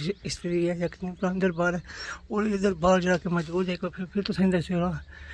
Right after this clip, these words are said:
कि अगर तुसें जैसी पोठा बंगश स्याह खरोड़ै बच्छो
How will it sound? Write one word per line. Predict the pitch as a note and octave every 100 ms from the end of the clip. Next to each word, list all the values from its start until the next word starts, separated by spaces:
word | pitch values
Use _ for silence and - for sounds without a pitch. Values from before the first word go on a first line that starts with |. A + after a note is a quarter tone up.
| - - -
कि | F#3+
अगर | G#3+ F3+
तुसें | F3+ F#3 G3
जैसी | F3+ E3+ - G3
पोठा | - F3+ G3 F3
बंगश | F3+ F#3 F#3 - - -
स्याह | - G3 F#3
खरोड़ै | F#3 F3 F3+
बच्छो | F3+ - F#3